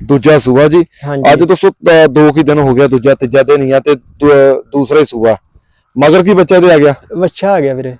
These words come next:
Speaker 1: ਮਗਰ ਵੱਛਾ।
Speaker 2: ਹਾਂਜੀ।
Speaker 1: ਲਓ ਜੀ, ਵੱਛਾ ਮੇਲ ਕਾਫ ਨੂੰ ਇਹਨੇ ਜਨਮ ਦਿੱਤਾ ਤੇ ਇਸ ਵਕਤ ਕਿੰਨਾ ਕੁ ਬੋਲਾ ਜੋਬਨ ਬਾਈ ਦੇ ਥੱਲੇ?
Speaker 2: ਇਹਦੇ ਥੱਲੇ ਪੱਚੀ ਛੱਬੀ ਲੀਟਰ ਬੋਲਾ ਤਿਆਰ ਹੈ। ਆਪਾਂ ਚੌਵੀ ਲੀਟਰ ਦੀ ਗਾਰੰਟੀ ਦਿੰਦੇ ਆ ਵੀ ਚੌਵੀ ਲੀਟਰ ਤਿਆਰ, ਵੀ ਕੋਈ ਵੀ ਭਰਾ ਭਲਾ ਧਾਰ ਨਾ ਮਾਰੇ, ਚੌਵੀ ਲੀਟਰ ਆਪਾਂ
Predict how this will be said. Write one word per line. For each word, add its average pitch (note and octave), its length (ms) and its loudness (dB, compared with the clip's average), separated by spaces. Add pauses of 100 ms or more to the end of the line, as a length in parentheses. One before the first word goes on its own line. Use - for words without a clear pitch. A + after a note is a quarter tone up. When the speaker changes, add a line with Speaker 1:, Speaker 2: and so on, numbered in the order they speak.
Speaker 1:
ਮਗਰ D#3 260 2
ਵੱਛਾ। B2 360 -2 (180)
Speaker 2:
ਹਾਂਜੀ। C3 420 -10
Speaker 1:
ਲਓ E3+ 80 4
ਜੀ, G3 80 2
ਵੱਛਾ F#3 360 2
ਮੇਲ E3+ 280 4
ਕਾਫ E3+ 240 2
ਨੂੰ E3+ 100 0
ਇਹਨੇ E3+ 160 2
ਜਨਮ C3+ 260 0
ਦਿੱਤਾ D#3 300 0
ਤੇ F#3 280 0
ਇਸ E3+ 100 0
ਵਕਤ G3 280 0
ਕਿੰਨਾ F#3 260 0
ਕੁ F3 60 -2
ਬੋਲਾ F3 220 2
ਜੋਬਨ D3+ 240 0
ਬਾਈ D3+ 160 -2
ਦੇ D3+ 80 -4
ਥੱਲੇ? C#3 220 -6 (140)
Speaker 2:
ਇਹਦੇ G3+ 240 -4
ਥੱਲੇ G#3+ 240 -2
ਪੱਚੀ G3+ 300 -8
ਛੱਬੀ F3 260 -4
ਲੀਟਰ F#3 260 -4
ਬੋਲਾ F#3 260 0
ਤਿਆਰ F3 360 0
ਹੈ। G3 160 -2
ਆਪਾਂ F3 280 -6
ਚੌਵੀ E3+ 260 -2
ਲੀਟਰ D#3+ 280 -6
ਦੀ D3 200 -6
ਗਾਰੰਟੀ C3+ 340 -10
ਦਿੰਦੇ C3+ 200 -10
ਆ D#3+ 40 -12
ਵੀ E3+ 80 -10 (240)
ਚੌਵੀ D3+ 200 -6
ਲੀਟਰ C3+ 340 -10 (240)
ਤਿਆਰ, C3 380 -12 (260)
ਵੀ C#3 220 -12 (120)
ਕੋਈ D#3+ 180 -2
ਵੀ F3 100 2
ਭਰਾ D#3+ 260 0
ਭਲਾ D3 220 -4
ਧਾਰ C#3+ 280 -2
ਨਾ C3 120 -10
ਮਾਰੇ, C#3+ 220 -6
ਚੌਵੀ C#3+ 260 -6
ਲੀਟਰ C3+ 380 -10 (380)
ਆਪਾਂ B2+ 300 -12